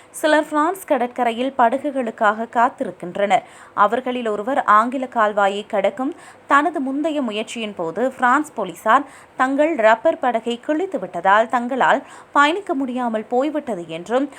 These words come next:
அடுத்த தருணத்திற்காக காத்திருப்பதாக தெரிவிக்கிறார்.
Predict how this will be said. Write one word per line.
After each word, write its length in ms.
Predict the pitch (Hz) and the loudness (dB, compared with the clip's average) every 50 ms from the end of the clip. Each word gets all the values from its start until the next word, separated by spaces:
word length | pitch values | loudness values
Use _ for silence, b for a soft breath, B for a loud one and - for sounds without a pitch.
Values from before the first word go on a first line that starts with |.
| B B B | B B B
அடுத்த 360 | 240 254 285 269 415 - 381 | 4 4 4 2 0 -6 -6
தருணத்திற்காக 840 | - 262 226 233 233 233 - 247 247 - 247 226 220 220 - 269 269 | -4 -4 -4 -4 -6 -8 -8 -8 -6 0 2 2 2 2 0 -6 -2
காத்திருப்பதாக 880 | 269 277 233 233 247 - - 320 302 - 247 208 196 180 180 - 226 226 - | 2 4 4 4 4 2 -2 -8 -6 -4 -4 -2 0 0 -2 -2 -4 -6 -4
தெரிவிக்கிறார். 580 | 277 254 - 165 156 - 196 190 190 190 196 | -4 -4 -6 -8 -10 -4 0 4 4 4 4